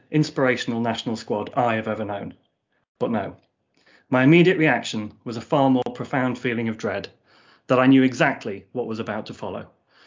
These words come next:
As soon as I saw the brilliant Italian keeper Gianluigi Donnarumma stop Bukayo Saka's penalty, I had the instant realisation that Saka and his fellow wonderfully skilled teammates Marcus Rashford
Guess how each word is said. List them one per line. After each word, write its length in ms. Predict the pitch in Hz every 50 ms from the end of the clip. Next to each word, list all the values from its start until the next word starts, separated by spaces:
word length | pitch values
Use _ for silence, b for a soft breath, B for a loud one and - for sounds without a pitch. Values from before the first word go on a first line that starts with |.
| b b b b
As 100 | b 135
soon 240 | - - 196 190 196
as 120 | 185 151 175
I 80 | 156
saw 200 | - - 160 139
the 100 | 135 135
brilliant 380 | 120 147 165 160 147 151 151 131
Italian 440 | 135 - 151 143 143 139 135 131 131
keeper 420 | - 127 113 113 - 117 110 - - b b b b b
Gianluigi 640 | b - 143 143 147 139 135 135 131 127 127 127 117
Donnarumma 540 | 113 135 123 120 117 117 110 107 107 95 - -
stop 380 | - - - 135 120 - - -
Bukayo 440 | - 120 - 143 127 123 123 120 113
Saka's 380 | - - 110 110 - 113 110
penalty, 500 | - 113 104 104 101 - 104 107 - - b b b b b
I 80 | 113 110
had 140 | 127 127
the 80 | - 139
instant 440 | - 156 165 170 165 165 - 139 127
realisation 760 | 127 123 117 117 113 107 107 110 104 98 - 120 107 87 - -
that 140 | - - -
Saka 480 | - - 117 113 - 135 120 - - b b b b b b b
and 120 | b 117 113
his 160 | 123 113 -
fellow 340 | - 160 139 135 143 139 135
wonderfully 540 | 120 117 143 165 165 165 160 - - 139 127
skilled 320 | - - 147 131 123 -
teammates 500 | - 131 117 110 110 107 113 - - -
Marcus 320 | 131 135 127 127 135 127
Rashford 400 | - 117 98 90 - - 113 113